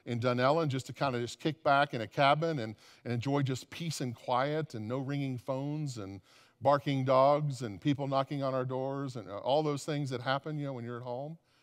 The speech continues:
And, and, and I was just kinda tapping my foot, and she's like, "Why are you doing that?"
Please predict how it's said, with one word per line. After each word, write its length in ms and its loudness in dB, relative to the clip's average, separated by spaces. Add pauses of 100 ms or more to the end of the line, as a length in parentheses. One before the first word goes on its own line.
(760)
And, 320 4
and, 260 2 (240)
and 160 0
I 120 4
was 180 2
just 180 -6
kinda 160 2
tapping 340 0
my 120 0
foot, 320 -4
and 100 -12
she's 140 -10
like, 100 -8
"Why 120 -6
are 20 -2
you 120 -2
doing 200 -4
that?" 220 -12